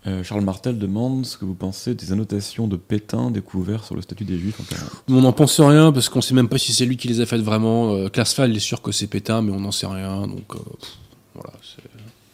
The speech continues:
Speaker 2: tout est bon de toute façon pour, euh, euh, diaboliser davantage Pétain. Voilà. Mais les faits sont têtus.
Speaker 1: Et merci à Salter pour son don, qui te demande ce que tu penses de Jean Borotra, grand défenseur du maréchal Pétain.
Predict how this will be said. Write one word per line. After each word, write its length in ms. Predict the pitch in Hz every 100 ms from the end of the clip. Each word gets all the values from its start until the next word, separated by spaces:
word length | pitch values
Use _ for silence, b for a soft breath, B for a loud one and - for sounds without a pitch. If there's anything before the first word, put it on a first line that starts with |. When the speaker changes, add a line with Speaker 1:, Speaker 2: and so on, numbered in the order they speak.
| b b b b b b b b -
Speaker 2:
tout 200 | 185 170
est 60 |
bon 140 | 147 170
de 100 | 131
toute 180 | 127
façon 360 | 127 - 151 170
pour, 460 | 131 127 135 131 110
euh, 280 | 104 101 98 101 B B B B B B -
euh, 880 | 58 55 - - - - - 71 104
diaboliser 420 | 110 120 127 131
davantage 400 | 120 104 117 -
Pétain. 220 | - - - _ _ _
Voilà. 160 | - -
Mais 260 | 104 120 131
les 160 | 120 113
faits 400 | - 135 139 -
sont 200 | - 117
têtus. 460 | 110 104 - - - _ _ _ _ _ _ _ _ b b b b _ -
Speaker 1:
Et 40 |
merci 240 | 87 90 92
à 80 |
Salter 520 | 85 - 98 95 - 104
pour 200 | - 87
son 200 | - 92
don, 440 | 92 117 135 143 -
qui 80 | -
te 80 | 92
demande 360 | 85 95 110 123
ce 80 | -
que 80 |
tu 120 | - 90
penses 220 | 113 107
de 160 | 90
Jean 220 | 87 104 107
Borotra, 960 | 98 92 92 90 - - 107 110 - -
grand 200 | 92 98
défenseur 500 | 95 - 82 101 95
du 80 |
maréchal 400 | 85 82 85 95
Pétain. 420 | 95 87 - 78